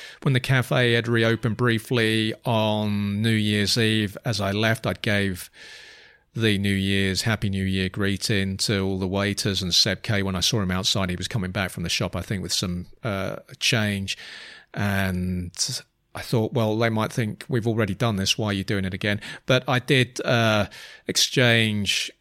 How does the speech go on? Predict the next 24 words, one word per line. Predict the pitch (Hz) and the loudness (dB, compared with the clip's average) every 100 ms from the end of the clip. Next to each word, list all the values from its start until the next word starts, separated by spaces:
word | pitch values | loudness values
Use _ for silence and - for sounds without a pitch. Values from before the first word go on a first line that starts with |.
| _ _ | _ _
New | 131 117 | 2 4
Year's | 107 104 98 | 4 4 2
Eve | 107 95 | 2 0
greetings | 120 101 95 101 - | 0 0 0 -2 -4
again | 95 - 117 110 101 | -2 2 2 2 0
with | 95 | -2
Early | 101 95 95 | -2 -2 -2
Jim. | - 107 104 | 0 2 2
I | 98 | 0
exchanged | - - 135 127 | 0 2 2 2
them | 123 | 0
with | 101 - | -2 -2
Phil | 98 98 | -2 -2
Collins. | - 110 98 95 107 | -2 -2 -2 -2 -2
It | |
was | 92 107 | -4 -4
really | 110 107 98 95 | 0 2 2 0
awkward. | 98 - 107 95 - - - - - - _ | -2 -2 -4 -4 -8 -18 -20 -20 -20 -20 _
She | - - - 117 107 98 | -6 -2 2 4 4 2
was | 92 | 2
going | 117 95 | 0 0
through | 90 98 87 | -2 -4 -2
the | |
motions. | 87 90 90 - 92 90 87 87 - | -2 -2 -2 -2 -2 -4 -2 0 0